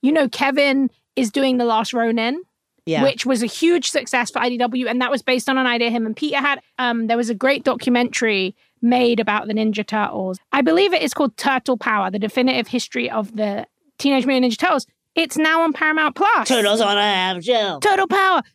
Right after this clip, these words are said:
Speaker 1: Uh, and
Speaker 2: <laughs>
Speaker 1: that has a really great arc about their journey as friends, as
Speaker 2: Mm.
Speaker 1: collaborators, the way they broke people off at Mirage Comics in the eighties and nineties. Other creators like Stan Sakai, they would bring the characters that they created, like Usagi Yojimbo,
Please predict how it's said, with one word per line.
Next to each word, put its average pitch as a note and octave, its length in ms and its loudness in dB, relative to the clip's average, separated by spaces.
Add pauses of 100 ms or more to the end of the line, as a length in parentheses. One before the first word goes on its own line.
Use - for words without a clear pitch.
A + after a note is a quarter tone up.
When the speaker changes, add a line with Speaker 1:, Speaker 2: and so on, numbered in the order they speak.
(140)
Speaker 1:
Uh, D4 200 -2 (180)
and D#4 380 0
Speaker 2:
<laughs> - 200 -6
Speaker 1:
that D4+ 280 2
has D#4+ 200 0
a C#4+ 80 -6
really D4+ 720 -4 (240)
great D4 480 -2
arc A#3 340 0 (140)
about G#3+ 420 -2
their A3 220 -2
journey A#3+ 420 0
as G#3 100 -4
friends, C#4+ 480 0
as G3+ 160 -6
Speaker 2:
Mm. E3 60 -8
Speaker 1:
collaborators, C4 680 0 (180)
the C4+ 80 2
way D4 260 2
they F4+ 160 0
broke B3 460 -2
people B3 380 0
off C4 200 0
at B3 80 -6
Mirage A#3+ 440 0
Comics C4 460 -2
in A#3+ 100 0
the A#3+ 120 0
eighties A#3 320 -2
and A3+ 140 -2
nineties. B3+ 640 -4 (240)
Other A#3+ 180 -2
creators A#3+ 400 -2
like G#3 140 -4
Stan G#3+ 260 -4
Sakai, A#3 640 -2 (180)
they B3 140 0
would A3+ 180 -4
bring A#3 260 -2
the A3+ 60 -2
characters A#3 640 -2
that A#3 140 -6
they A#3 140 0
created, A#3+ 520 0
like G#3+ 160 -2
Usagi G#3+ 380 -4
Yojimbo, A3+ 540 0